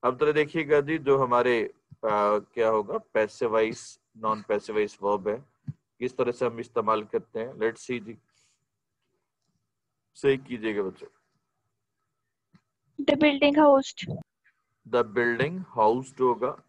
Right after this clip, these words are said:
Speaker 1: यहाँ पे पहले ही इसका मतलब मुश्तमिल होना है, तो इसलिए जब होने का meaning already आ जाए, तो उसको मजीद पैसिव वॉइस नहीं बनाते।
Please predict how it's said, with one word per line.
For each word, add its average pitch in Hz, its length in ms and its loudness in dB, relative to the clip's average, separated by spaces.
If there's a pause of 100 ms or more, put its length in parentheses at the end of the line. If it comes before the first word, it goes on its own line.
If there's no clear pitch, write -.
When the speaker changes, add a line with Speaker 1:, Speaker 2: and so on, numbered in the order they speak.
Speaker 1:
यहाँ 113 260 0
पे 123 140 -4
पहले 113 440 2
ही 139 120 0
इसका 127 300 -2
मतलब 113 440 -2
मुश्तमिल 117 600 -4
होना 107 500 -4
है, 117 260 -10 (600)
तो 104 60 -6
इसलिए 123 640 2
जब 110 300 -2
होने 107 320 -4
का 127 140 -2
meaning 123 320 -8
already 127 460 0
आ 123 100 0
जाए, 127 160 -8
तो 135 120 -10
उसको 131 240 -12
मजीद 123 420 -12
पैसिव 113 300 -6
वॉइस 110 360 -8
नहीं 113 140 -12
बनाते। 90 520 -14